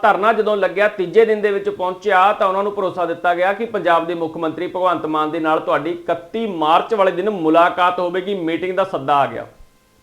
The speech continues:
ਤਾਂ ਮੀਟਿੰਗ ਹੁੰਦੀ ਆ ਇਕੱਤੀ ਮਾਰਚ, ਜਿਸ ਤੋਂ ਸੱਦਾ ਆਉਣ ਤੋਂ ਬਾਅਦ ਇਹ ਧਰਨਾ ਖਤਮ ਕਰ ਦਿੱਤਾ ਜਾਂਦਾ। ਤਾਂ ਮੁਲਾਕਾਤ ਹੁੰਦੀ ਆ ਕਰਨਲ ਪੁਸ਼ਪਿੰਦਰ ਬਾਠ ਦੀ ਪਤਨੀ ਤੇ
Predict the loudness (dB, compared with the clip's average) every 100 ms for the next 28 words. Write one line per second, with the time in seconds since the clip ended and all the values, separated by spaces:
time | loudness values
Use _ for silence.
0 | _ _ _ _ -4 -2 0 2 2 2
1 | 2 2 2 -2 -18 _ _ _ _ -6
2 | -4 -2 2 4 2 -2 -4 -4 -2 -2
3 | -4 -10 _ _ _ _ _ _ _ _
4 | _ -6 2 4 4 2 2 4 4 2
5 | 0 0 0 0 0 -2 -4 -6 -2 -2
6 | -2 -4 -2 0 0 0 0 4 4 4
7 | 2 0 -2 0 0 0 -2 -2 -4 -8
8 | -8 -4 -2 0 0 -2 -4 -6 -4 -6
9 | 0 2 2 0